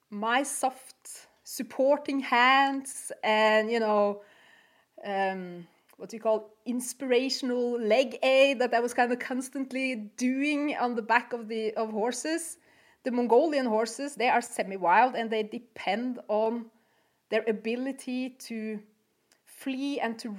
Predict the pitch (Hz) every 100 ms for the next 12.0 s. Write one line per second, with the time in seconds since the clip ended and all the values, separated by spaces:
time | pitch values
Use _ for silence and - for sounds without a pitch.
0 | 196 214 247 254 254 214 220 214 - 240
1 | 262 196 104 - _ _ _ _ _ _
2 | - - 240 254 339 339 311 320 247 254
3 | 262 254 240 233 220 - _ - - 220
4 | - 277 214 208 277 - - - - 208
5 | 240 247 254 - 226 226 220 220 208 220
6 | 165 - - _ _ _ _ - 190 180
7 | 180 226 - - - 226 254 240 226 226
8 | 240 240 202 214 214 202 202 208 - 214
9 | 208 208 202 202 202 - _ _ _ -
10 | 214 220 202 185 185 190 - 180 - -
11 | 208 262 415 269 - 440 392 349 440 427